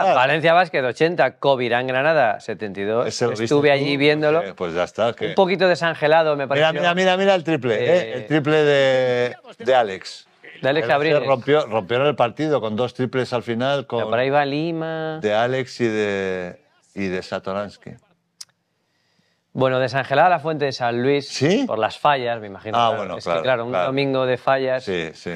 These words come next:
Speaker 2: pues la
Speaker 1: No
Speaker 2: gente
Speaker 1: era,
Speaker 2: estaba a otras cosas.
Speaker 1: no era el mejor momento.
Speaker 2: No creo que no vi, o sea, el ambiente debe ser otro. No era mal ambiente, pero yo, había menos de media entrada,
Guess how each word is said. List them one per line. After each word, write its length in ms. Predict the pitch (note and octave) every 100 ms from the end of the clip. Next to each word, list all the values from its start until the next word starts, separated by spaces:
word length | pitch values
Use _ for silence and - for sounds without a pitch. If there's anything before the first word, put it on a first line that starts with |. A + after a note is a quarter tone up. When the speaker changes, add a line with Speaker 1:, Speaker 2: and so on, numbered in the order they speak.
| D#2+
Speaker 2:
pues 120 | A#2+
la 100 | B2+
Speaker 1:
No 40 | B2
Speaker 2:
gente 220 | D3 D3
Speaker 1:
era, 80 | -
Speaker 2:
estaba 180 | D3+ D3
a 40 |
otras 220 | C3+ G#2+
cosas. 280 | - - -
Speaker 1:
no 80 | G#2
era 120 | G2
el 40 | F2
mejor 280 | F2 F2+
momento. 340 | D#2+ D2+ C#2 C3
Speaker 2:
No 280 | C#3 E3+ -
creo 220 | E3+ F3+
que 100 | F#3
no 180 | E3+ D#3+
vi, 200 | D#3+ D#3
o 40 |
sea, 140 | C3 B2
el 60 |
ambiente 340 | A#2 B2+ C#3+ D3
debe 200 | C#3+ C3+
ser 160 | G#2+
otro. 140 | G#2 -
No 80 | A#2
era 140 | D#3+ F3
mal 180 | E3
ambiente, 300 | E3 D#3+ E3+
pero 180 | E3 A#2
yo, 240 | G2 G2+ G#2+
había 320 | G2+ G#2 C3
menos 360 | C3 A#2+ B2+ D3
de 100 | B2+
media 220 | A2 A#2+
entrada, 340 | G2 F2+ G#2